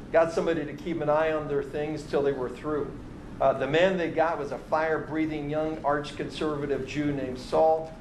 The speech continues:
who was there because he thoroughly approved of what they were doing. Saul is into this,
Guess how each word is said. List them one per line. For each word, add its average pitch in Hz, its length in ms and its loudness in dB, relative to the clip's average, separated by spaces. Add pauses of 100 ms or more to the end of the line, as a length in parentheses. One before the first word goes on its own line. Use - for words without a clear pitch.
(200)
who 156 80 -2
was 151 160 0
there 170 460 2 (140)
because 156 360 2
he 160 100 -4
thoroughly 190 680 4
approved 151 840 0
of 135 180 -2
what 143 220 0
they 139 100 -2
were 131 180 -2
doing. 143 380 -2 (1120)
Saul 180 280 8
is 170 140 0
into 175 260 0
this, - 380 -6